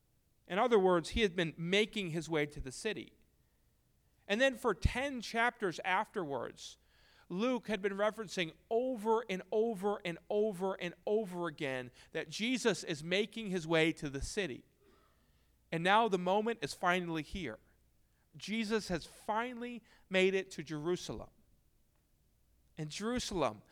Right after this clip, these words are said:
the center of religious activity for the Jewish people. And, and he is doing so on a very important pa-, holiday referred to as the Passover, which was a, a celebration of God's deliverance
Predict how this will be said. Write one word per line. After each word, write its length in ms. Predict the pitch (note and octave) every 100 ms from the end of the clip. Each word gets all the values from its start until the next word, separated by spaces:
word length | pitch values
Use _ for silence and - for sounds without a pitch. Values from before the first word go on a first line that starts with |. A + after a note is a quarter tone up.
| -
the 80 | E3+
center 560 | D#3 - A#3+ B3 B3 A3+ -
of 260 | F#3 D#3 -
religious 520 | F3 F#3 A3 G3+ -
activity 600 | - E3+ - A3 G3+ E3
for 160 | C#3 E3
the 120 | C#3
Jewish 380 | C3+ D#3+ C#3 -
people. 420 | A#3+ - - - _ _ _ _ _ -
And, 140 | A3+ -
and 140 | A3+
he 200 | G3 C#4
is 160 | C#4 E3
doing 420 | D3+ A3 C#4+ C4+
so 240 | F#3+ G3 E3
on 160 | F3
a 60 | D#3+
very 480 | D3+ G#3 B3+ C4 G#3+
important 560 | D#3 - B3 - F3+
pa-, 100 | - - -
holiday 680 | - G#3 A#3+ F#3+ C3+ A#2+ - - -
referred 380 | G3+ - B3+ A#3+
to 160 | G#3 G#3
as 100 | D3+
the 80 |
Passover, 800 | E3+ - G#3+ G#3 - D3+ C3 F#2 - _ _ _ _ _
which 160 | A#3+ A#3+
was 160 | B3+
a, 140 | B3 -
a 80 | F#3+
celebration 1000 | - C4 C4 G3 G#3+ D#4 - F#3 B2+ B2 - G#3
of 120 | E3+
God's 360 | G#3 A3 G3+
deliverance 920 | - F#3+ G#3 A#3+ B3+ D#3 B2 - -